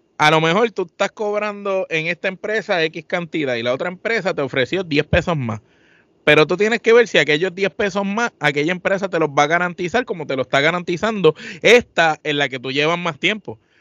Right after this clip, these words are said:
Porque a lo mejor esta en la que tú llevas más tiempo, mm, te está diciendo, "Yo no te puedo pagar lo que te están ofreciendo allá, pero sí te puedo garantizar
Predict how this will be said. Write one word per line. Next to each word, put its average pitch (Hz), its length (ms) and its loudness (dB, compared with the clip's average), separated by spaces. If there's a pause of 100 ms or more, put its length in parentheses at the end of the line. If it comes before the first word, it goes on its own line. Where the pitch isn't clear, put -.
(120)
Porque 147 220 -2
a 160 40 4
lo 156 80 0
mejor 156 260 0
esta 214 200 0
en 233 80 -2
la 226 100 0
que 226 140 0
tú 214 180 -4
llevas 226 240 2
más 208 180 -4
tiempo, 214 480 -2
mm, 151 140 -10 (120)
te 156 80 2
está 170 180 2
diciendo, 175 420 -2
"Yo 131 220 -6
no 165 80 -2
te 208 100 -2
puedo 220 320 0
pagar 202 480 2 (920)
lo 156 320 4
que 151 100 -2
te 135 80 -4
están 143 240 -4
ofreciendo 190 520 -4
allá, 180 340 2 (320)
pero 143 180 -2
sí 151 120 -6
te 156 100 -2
puedo 180 200 2
garantizar 190 640 0